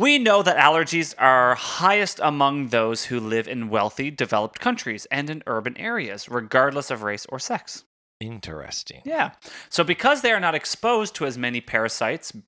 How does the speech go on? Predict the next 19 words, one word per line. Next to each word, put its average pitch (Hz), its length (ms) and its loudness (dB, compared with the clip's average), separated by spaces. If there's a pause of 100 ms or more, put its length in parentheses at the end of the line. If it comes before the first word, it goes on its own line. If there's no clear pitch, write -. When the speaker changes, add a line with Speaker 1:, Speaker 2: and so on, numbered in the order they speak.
(140)
Speaker 1:
uh, 110 180 6
bacteria, 120 560 0
or 117 220 0
viruses, 135 560 0
they 117 100 2
are 110 100 2
not 117 360 0
getting 120 240 -2
exposed 104 560 -6
to 113 80 -6
what 107 140 -4
is 107 100 -8
called 107 580 -8
benign 117 760 -4
exposure. - 600 -6 (300)
Speaker 2:
Okay. 95 260 -10 (380)
Speaker 1:
The - 80 4
hypothesis 240 720 0
suggests 120 580 -2